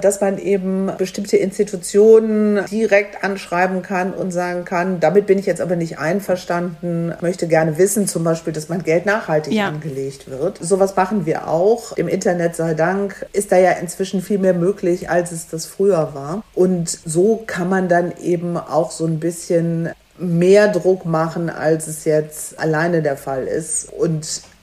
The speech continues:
Speaker 1: eben, ähm, auch einen gewissen Kavum, sag ich
Speaker 2: Ja,
Speaker 1: mal,
Speaker 2: ja.
Speaker 1: dahinter bringen, hinter solche Forderungen. Das ist ja auch immer wichtig.
Speaker 2: Und wir dürfen fordern und nerven, das funktioniert nur so. Also den politischen Druck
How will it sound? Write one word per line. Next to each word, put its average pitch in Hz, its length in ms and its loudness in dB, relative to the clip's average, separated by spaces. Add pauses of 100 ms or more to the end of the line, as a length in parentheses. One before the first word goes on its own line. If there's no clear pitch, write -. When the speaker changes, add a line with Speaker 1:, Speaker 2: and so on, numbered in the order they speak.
(260)
Speaker 1:
eben, 165 380 2 (140)
ähm, 160 200 0
auch 151 260 -4
einen 160 160 -2
gewissen 156 480 -4
Kavum, 156 440 -2 (320)
sag - 220 0 (180)
ich 208 60 0
Speaker 2:
Ja, 226 340 4
Speaker 1:
mal, 170 120 -2 (140)
Speaker 2:
ja. 247 340 2
Speaker 1:
dahinter 170 460 4
bringen, 165 300 0
hinter 160 320 -2
solche 151 340 -2
Forderungen. 147 600 -8
Das 156 160 -8
ist - 160 -12
ja - 80 -10
auch - 140 -12
immer 143 240 -12
wichtig. - 300 -20 (840)
Speaker 2:
Und 214 180 2
wir 226 120 4
dürfen 233 280 0
fordern 190 380 0
und 180 160 -2
nerven, 185 420 0
das 180 140 -6
funktioniert 208 680 -4
nur 180 200 2
so. 170 300 -6
Also 180 240 -2
den 185 260 -2
politischen 202 460 -2
Druck 208 320 -4